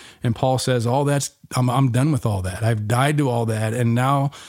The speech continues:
the Creator has infused my life with himself. He lives in me, and I am in him."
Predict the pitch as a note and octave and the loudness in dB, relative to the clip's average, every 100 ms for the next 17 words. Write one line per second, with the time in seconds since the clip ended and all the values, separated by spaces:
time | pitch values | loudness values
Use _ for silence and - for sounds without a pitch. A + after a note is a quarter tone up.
0 | - C3 - C3 A#2+ C3 C#3+ C#3 B2 B2 | -6 -6 -2 -2 0 0 0 2 2 2
1 | A#2+ A#2 - B2 C#3 D3 C3+ B2 B2 A#2+ | 0 0 -2 -2 0 2 0 0 0 0
2 | A#2 A2+ G#2 A2 A#2 G#2+ - A2 G2 F#2+ | 0 -2 -2 -2 0 -2 -2 -4 -4 -6
3 | - - - _ B2+ C3+ C3 C3 A2+ A2 | -10 -20 -20 _ -2 0 2 2 0 0
4 | B2 A#2 G#2+ G2+ - - _ - A2 C3 | 0 2 0 -4 -12 -20 _ -4 -2 0
5 | C3+ C3+ B2 A#2 A2+ A#2 A2 G2+ G2+ | 2 2 2 0 0 0 0 -4 -10